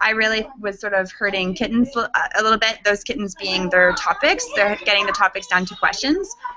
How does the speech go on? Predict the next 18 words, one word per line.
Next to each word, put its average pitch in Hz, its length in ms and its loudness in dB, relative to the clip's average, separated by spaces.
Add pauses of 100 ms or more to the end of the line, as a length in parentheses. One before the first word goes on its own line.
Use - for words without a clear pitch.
So 254 180 4
the 247 120 0
backward 220 380 4
mapping 202 320 2
was 185 180 -2
a 190 40 -12
bit 190 160 -4
tricky, 233 320 -2
but 220 180 0
that's, 208 300 0 (160)
that's 202 320 0
the, 190 380 4 (180)
the 190 80 0
idea 180 320 0
and 175 100 -4
the 175 60 -10
hope. 170 220 -4 (560)
Um, 196 480 2